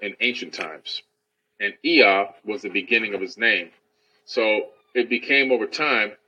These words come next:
Earth, E A R T H. E A for the beginning, honoring Enki,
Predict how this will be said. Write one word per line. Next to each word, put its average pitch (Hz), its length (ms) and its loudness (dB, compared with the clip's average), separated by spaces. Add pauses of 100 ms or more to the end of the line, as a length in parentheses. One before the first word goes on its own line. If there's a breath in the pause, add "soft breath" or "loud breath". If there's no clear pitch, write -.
(200)
Earth, 135 320 4 (300)
E 113 160 0
A 113 200 4
R 113 160 2
T 107 280 0
H. - 500 2 (680)
E 120 180 4
A 123 400 8 (180)
for 104 280 4
the 104 120 -2
beginning, 107 520 4
honoring 104 420 0 (220)
Enki, 147 520 4